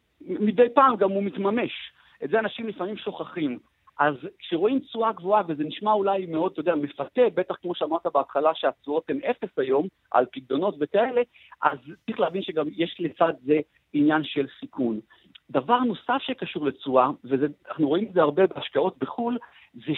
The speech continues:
שיש דבר שנקרא תשואה מובטחת. אני חושב שאיפה שמבטיחים לנו תשואה, ממש under contract, מתחייבים לזה בחוזה,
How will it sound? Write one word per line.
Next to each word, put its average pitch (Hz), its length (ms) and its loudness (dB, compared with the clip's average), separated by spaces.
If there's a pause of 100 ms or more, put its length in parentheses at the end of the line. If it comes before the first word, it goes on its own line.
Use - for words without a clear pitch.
שיש 151 680 -2 (100)
דבר 143 240 4
שנקרא 160 360 -2
תשואה - 400 -2
מובטחת. 135 720 2 (360)
אני 254 280 2
חושב 226 340 -4
שאיפה 202 280 -6
שמבטיחים 185 720 -6
לנו 190 220 0
תשואה, 147 420 4 (400)
ממש 208 380 4
under 208 420 4
contract, 190 480 2
מתחייבים 147 420 -4
לזה 170 160 -6
בחוזה, 143 460 0